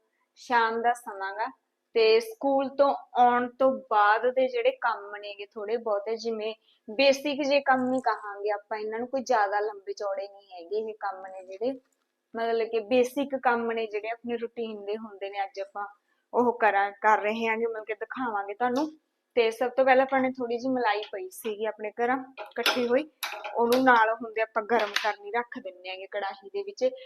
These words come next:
ਨਾਲ ਨਾਲ ਤਾਂ ਇਹ ਮਲਾਈ ਗਰਮ ਹੋ ਜੂ। ਨਾਲੇ ਮੈਂ ਪਹਿਲਾਂ ਮਤਲਬ ਕਿ ਆਪਾਂ ਕੱਦੂ ਵਗੈਰਾ ਕੱਟ ਕੇ, ਕੱਦੂ ਕੱਟ ਕੇ ਫਿਰ ਆਪਾਂ ਪਹਿਲਾਂ ਨਾਲ ਹੁੰਦੇ, ਮਤਲਬ ਕਿ ਪਹਿਲਾਂ ਸਬਜ਼ੀ ਰੱਖ ਦਾਂਗੇ ਕੱਦੂ ਦੀ, ਦੇਖ ਦਿਆਂਗੇ ਕੱਦੂ ਕਿਵੇਂ ਦਾ ਨਿਕਲਦਾ। ਨਹੀਂ ਤਾਂ ਫਿਰ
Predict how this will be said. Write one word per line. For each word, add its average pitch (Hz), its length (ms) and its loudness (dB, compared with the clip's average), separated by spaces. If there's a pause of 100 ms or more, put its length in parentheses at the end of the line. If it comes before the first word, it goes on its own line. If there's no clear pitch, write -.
(160)
ਨਾਲ 220 220 2
ਨਾਲ 214 160 0
ਤਾਂ 226 120 0
ਇਹ 254 120 0
ਮਲਾਈ 214 380 0
ਗਰਮ 202 320 2
ਹੋ 247 80 4
ਜੂ। 240 120 -4
ਨਾਲੇ 226 260 2
ਮੈਂ 220 140 -4
ਪਹਿਲਾਂ 220 340 0 (420)
ਮਤਲਬ 247 280 8
ਕਿ 240 300 8 (880)
ਆਪਾਂ 349 340 6 (240)
ਕੱਦੂ 240 340 6
ਵਗੈਰਾ 226 340 8
ਕੱਟ 220 300 2
ਕੇ, 311 220 4 (2250)
ਕੱਦੂ 254 420 4
ਕੱਟ - 280 2
ਕੇ 262 160 2
ਫਿਰ 262 140 0
ਆਪਾਂ 247 220 2
ਪਹਿਲਾਂ 240 280 2
ਨਾਲ 233 340 2
ਹੁੰਦੇ, 233 340 0 (280)
ਮਤਲਬ 233 200 2
ਕਿ 240 80 2
ਪਹਿਲਾਂ 240 260 4
ਸਬਜ਼ੀ 233 440 -2
ਰੱਖ 262 340 -2
ਦਾਂਗੇ 190 300 -2 (420)
ਕੱਦੂ 190 340 -2
ਦੀ, 175 180 -8
ਦੇਖ 226 320 4
ਦਿਆਂਗੇ 214 360 -4
ਕੱਦੂ 214 280 -6
ਕਿਵੇਂ 196 320 -8
ਦਾ 185 120 -2
ਨਿਕਲਦਾ। 220 460 -2
ਨਹੀਂ 247 260 -2
ਤਾਂ 220 120 -2
ਫਿਰ 214 180 -14